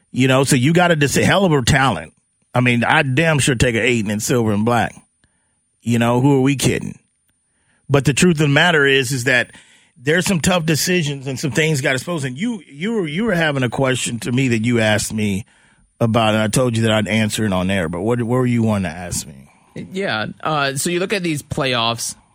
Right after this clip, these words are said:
Speaker 2: and we have young players, this next generation, having big moments. And so when you look across who's still playing, have they arrived?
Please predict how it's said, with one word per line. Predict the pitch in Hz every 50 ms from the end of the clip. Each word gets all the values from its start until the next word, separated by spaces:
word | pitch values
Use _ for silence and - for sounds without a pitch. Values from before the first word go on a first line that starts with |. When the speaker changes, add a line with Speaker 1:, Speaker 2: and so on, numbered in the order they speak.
| _ -
Speaker 2:
and | - 131 135
we | 139 139
have | 143 139 139 135 131 131 131 127 123 - -
young | - 147 151 151 156 165 170 170 139
players, | - 151 131 127 127 135 127
this | 123 135 -
next | 143 135 143 135 - -
generation, | - 147 135 131 131 123 123 127 120 - 131 131
having | 120 131 127 127 120 123 123 127 131
big | 120 120 131 123 120 117
moments. | 127 120 117 113 113 101 98 78 64 101 - - - - _ _ _ _ _ _ _ -
And | - 139 131
so | - 147
when | 143 156 156
you | 156 156 156
look | 160 190 196 -
across | 185 160 - - 160 151 143 147 147 143 143 - - - - - 160
who's | 135 151 151 147 139
still | - - - 147 139 131
playing, | 123 - - 143 143 131 131 127 117 104 107 107 117 120 - - _ - _ _ _ _ _ _ _ _ _ _ _ _ _ _ _ _ _ _ -
have | - 131 156 175 185 180 170
they | 175 180 175 156
arrived? | 143 131 135 131 120 117 107 62 50 - - - - -